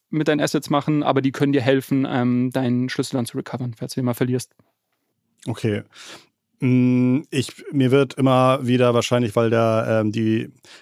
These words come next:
Speaker 2: äh, YouTube-Algorithmen erkannt haben, dass ich grundsätzlich auch immer so ein bisschen kritische Dokus angucke zum Thema Krypto.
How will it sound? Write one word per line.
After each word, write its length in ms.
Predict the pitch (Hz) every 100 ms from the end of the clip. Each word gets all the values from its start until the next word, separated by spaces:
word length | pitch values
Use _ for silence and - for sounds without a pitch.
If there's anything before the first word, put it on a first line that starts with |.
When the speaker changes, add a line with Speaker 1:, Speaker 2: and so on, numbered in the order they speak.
| _
Speaker 2:
äh, 100 | 156
YouTube-Algorithmen 800 | 131 135 - 120 120 113 120 117
erkannt 340 | 120 - 117 110
haben, 200 | 113 117
dass 120 | 107
ich 100 | 107
grundsätzlich 520 | 123 117 117 - 104
auch 140 | 113 117
immer 100 | 110
so 100 | 110
ein 40 |
bisschen 240 | 110 110
kritische 400 | 110 135 127 123
Dokus 320 | 123 120 123 120
angucke 380 | 117 131 120
zum 180 | 110 113
Thema 480 | 117 117 113 110 - _
Krypto. 480 | - 135 - 151